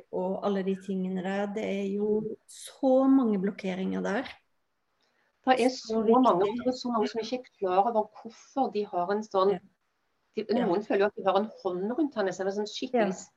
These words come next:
Speaker 2: samspent.
Speaker 1: Ja.
Speaker 2: Eh,
Speaker 1: Ja.
Speaker 2: og det henger nesten alltid sammen hvis, hvis jeg spør, føler du at du ikke får sagt det du egentlig mener?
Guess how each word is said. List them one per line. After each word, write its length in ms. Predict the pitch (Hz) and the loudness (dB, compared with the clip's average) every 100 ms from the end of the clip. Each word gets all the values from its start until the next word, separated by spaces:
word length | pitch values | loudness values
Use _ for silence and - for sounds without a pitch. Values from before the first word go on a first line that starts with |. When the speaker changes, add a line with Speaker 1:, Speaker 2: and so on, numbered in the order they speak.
| - | -10
Speaker 2:
samspent. 520 | 165 170 - - 302 381 _ _ _ - | -6 -6 -4 -2 -2 -2 _ _ _ -2
Speaker 1:
Ja. 180 | 214 185 - _ _ _ - | -2 -2 -12 _ _ _ 0
Speaker 2:
Eh, 120 | 214 | 4
Speaker 1:
Ja. 160 | 214 214 - | 4 4 -2
Speaker 2:
og 180 | 220 220 | -2 -2
det 100 | 254 | -6
henger 260 | 233 240 | -4 -2
nesten 280 | 240 254 262 - - | -4 -6 -12 -8 -4
alltid 400 | 233 160 - 196 | -4 -4 -6 -8
sammen 260 | - 175 | -4 -2
hvis, 200 | 214 202 _ - | -2 -4 _ -6
hvis 140 | 202 | 0
jeg 140 | 190 185 | -2 -2
spør, 280 | - 185 - - | -4 -4 -4 -4
føler 220 | 185 147 | -2 0
du 60 | 147 | -4
at 80 | - | -6
du 60 | |
ikke 320 | - - - | -10 -12 -16
får 120 | - 190 | -12 -14
sagt 420 | - - - _ | -10 -14 -14 _
det 100 | 170 | -6
du 80 | 165 | -2
egentlig 380 | 160 156 156 165 | -2 -4 -6 -6
mener? 600 | 180 185 170 160 185 214 | -6 -2 -2 0 -2 -2